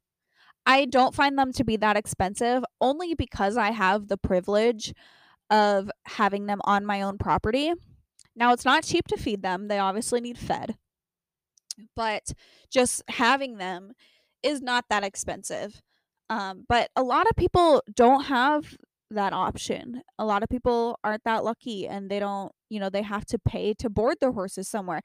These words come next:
If I had to pay to board horses, absolutely no way. Um, I always did work for board when I had my horses at other people's place,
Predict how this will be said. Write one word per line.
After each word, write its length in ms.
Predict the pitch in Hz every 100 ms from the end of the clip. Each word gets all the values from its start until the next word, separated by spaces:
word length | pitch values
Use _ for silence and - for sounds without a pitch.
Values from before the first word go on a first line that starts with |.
| - -
If 100 | 262
I 80 | 277
had 140 | 320 453
to 80 | -
pay 200 | 269 220
to 100 | 247
board 300 | - 392 -
horses, 480 | 208 226 285 320 330 _ _
absolutely 640 | 254 262 269 285 240 226 214
no 200 | 196 180
way. 300 | 156 104 202 _ _ _ _ _ _ _
Um, 320 | 226 214 202 -
I 160 | 220 220
always 420 | 226 220 226 226
did 320 | 226 214 202
work 260 | 185 202 -
for 160 | 277
board 400 | 269 294 302 311 - _ _ _ _
when 140 | 240 247
I 60 |
had 180 | 269 262
my 120 | 269
horses 320 | 285 269 277 269
at 100 | 262
other 180 | 254
people's 280 | 269 269 269
place, 380 | - 262 262 -